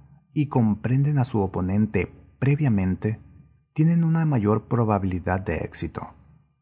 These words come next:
El conocimiento propio implica comprender las fortalezas y debilidades internas, mientras que el conocimiento del enemigo implica comprender sus motivaciones,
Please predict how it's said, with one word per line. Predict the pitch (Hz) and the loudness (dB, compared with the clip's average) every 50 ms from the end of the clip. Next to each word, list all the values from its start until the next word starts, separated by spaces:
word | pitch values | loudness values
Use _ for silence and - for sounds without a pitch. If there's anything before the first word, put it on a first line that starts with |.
| _ _ | _ _
El | - 135 135 135 | -2 -2 0 0
conocimiento | - 139 135 131 127 - 131 127 139 151 160 156 165 147 | 2 0 0 0 0 0 0 0 2 0 0 -2 -4 -4
propio | - 120 113 107 - - 113 113 117 - - - - - - - _ _ _ _ | -2 0 0 0 2 0 0 0 -2 -4 -10 -18 -20 -20 -20 -20 _ _ _ _
implica | - 135 123 117 117 - 135 147 143 - 160 | -2 0 0 0 0 0 -2 -2 0 -2 -4
comprender | - 156 147 135 120 - - 104 95 95 95 107 117 | -2 0 0 0 0 0 0 0 0 0 0 0 0
las | 123 127 127 123 - | 0 0 0 -2 -2
fortalezas | - - 107 101 95 - - - 92 90 95 110 117 117 - 120 120 113 - - - | -2 -2 0 0 -2 -2 -4 -4 -4 -2 -2 -2 -2 -2 -2 -4 -4 -4 -6 -6 -2
y | - 139 | -2 0
debilidades | 135 151 151 143 147 135 120 117 104 101 104 110 120 123 117 - | 0 0 0 0 0 0 2 2 2 2 0 0 0 -2 -2 0
internas, | 143 143 131 - 110 107 107 - 113 110 107 107 - - - - - - - _ _ _ _ _ - | 0 0 0 0 0 -2 0 0 0 0 -2 -2 -6 -10 -18 -20 -20 -20 -20 _ _ _ _ _ -8
mientras | - 104 95 90 - 87 82 - - | -4 -2 -2 -2 -2 -4 -4 -4 -4
que | - | -4
el | 98 92 | -4 -4
conocimiento | - 90 87 78 - - 90 92 104 107 123 120 - 131 | -2 -4 -4 -4 -4 -6 -4 -2 -2 0 0 0 0 0
del | 131 127 113 | 0 0 2
enemigo | 101 92 80 85 98 104 104 107 80 - - - - - - - - - - - _ _ | 2 0 0 0 0 0 0 -2 -4 -6 -8 -14 -20 -20 -20 -20 -20 -20 -20 -20 _ _
implica | - 110 101 82 73 - - 104 123 - 139 135 | -6 -4 -4 -4 -4 -4 -2 -2 0 0 0 -2
comprender | - 135 123 113 98 - 98 90 85 87 104 110 120 | 0 0 0 0 2 0 -2 -2 -2 -2 -2 -2 -2
sus | 117 - 120 110 101 | -2 -2 -2 -2 -2
motivaciones, | 101 92 78 - - 95 90 87 90 - - 104 104 101 101 104 104 - - | -2 -4 -4 -4 -6 -4 -4 -4 -4 -4 -2 -2 0 0 0 0 -2 -4 -10